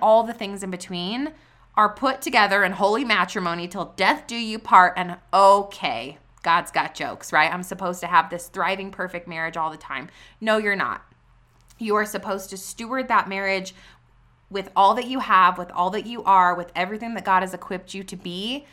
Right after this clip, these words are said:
and to selflessly love and show up with the fruits of the Spirit on a daily basis and love that person one percent more than you did yesterday, okay? Like, that's what's up.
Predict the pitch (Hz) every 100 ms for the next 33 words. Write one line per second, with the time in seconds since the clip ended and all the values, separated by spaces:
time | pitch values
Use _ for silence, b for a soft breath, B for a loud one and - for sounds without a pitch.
0 | B B - 185 190 - 175 208 254 262
1 | 277 285 226 175 180 175 165 160 - 202
2 | 220 196 180 175 - 226 254 285 294 226
3 | 208 165 175 170 175 202 240 208 185 185
4 | - 170 165 185 208 214 190 175 170 -
5 | 170 185 226 233 247 254 B B B 180
6 | 220 247 240 240 190 185 175 170 160 156
7 | 151 147 - - - 85 - 190 247 220
8 | 196 180 - 202 196 180 170 147 -